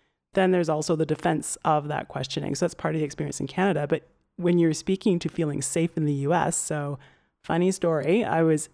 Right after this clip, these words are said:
in the U S last year for a friend's wedding and driving without Wi-Fi and without G P S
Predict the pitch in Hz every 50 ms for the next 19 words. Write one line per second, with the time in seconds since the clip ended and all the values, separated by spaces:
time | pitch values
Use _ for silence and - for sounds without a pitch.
0 | _ - 170 170 185 202 214 214 196 165 151 147 147 - - 156 143 143 147 -
1 | - - 160 160 175 170 147 - - - - - _ - 175 156 147 147 - -
2 | 151 147 147 147 147 147 151 151 151 151 - - 165 175 - _ _ _ _ _
3 | _ _ _ _ _ - 160 165 165 160 160 156 151 160 151 - - _ _ _
4 | _ _ - - - - 151 151 165 185 190 208 208 202 202 208 208 196 - -
5 | _ - 180 160 151 - - 190 214 233 - - 175 170 170 175 175 170 - 170
6 | 165 165 165 165 165 165 156 147 143 143 143 143 - 151 170 180 - - - 185
7 | 190 - - 190 175 165 160 151 160 - - - -